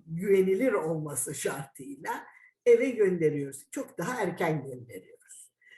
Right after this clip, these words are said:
Nelere dikkat ediyoruz? Bir kere çevre koşullarına.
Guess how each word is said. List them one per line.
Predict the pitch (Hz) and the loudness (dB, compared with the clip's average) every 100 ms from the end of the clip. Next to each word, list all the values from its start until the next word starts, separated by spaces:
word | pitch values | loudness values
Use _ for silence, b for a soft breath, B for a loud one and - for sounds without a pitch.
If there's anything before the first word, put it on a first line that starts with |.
| b b | b b
Nelere | 240 320 311 294 226 | -2 2 2 2 2
dikkat | 165 - 143 139 | 0 -6 -8 -6
ediyoruz? | 143 151 156 - 254 220 233 | -10 -8 -10 -10 -16 -12 -12
Bir | - | -4
kere | 190 233 285 | -2 -2 -6
çevre | - 277 226 190 | -2 0 2 0
koşullarına. | 151 123 - 127 127 113 _ | -2 -10 -12 -14 -16 -18 _